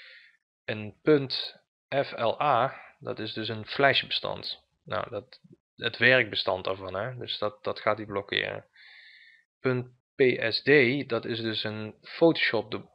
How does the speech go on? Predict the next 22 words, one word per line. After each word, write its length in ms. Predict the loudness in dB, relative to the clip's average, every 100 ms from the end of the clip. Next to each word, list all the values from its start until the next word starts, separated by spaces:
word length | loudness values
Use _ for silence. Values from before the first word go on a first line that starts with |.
| -20 -6
bestand. 560 | -2 0 -2 -4 -8 -4
Nou 200 | -2 0
ja, 160 | 0
dat 160 | -2 0
heeft 220 | 0 0
dus 140 | -2
ook 160 | -2 -2
geen 200 | -4 0
zin 200 | 0 0
om 140 | -2
dat 220 | -2 -4 -6
te 160 | -8
uploaden 440 | -6 0 0 0 -2
naar 200 | -2 0
je 300 | -2 -4 -2
website, 600 | -2 0 0 0 0 -4
want, 380 | -6 -6 -10 -16 _ _ _ _
eh, 280 | _ -12 -12 -8
dit 240 | -4 -4
soort 200 | -4 -6
bestanden 420 | -4 -4 -2 -4 0
kan 340 | 0 0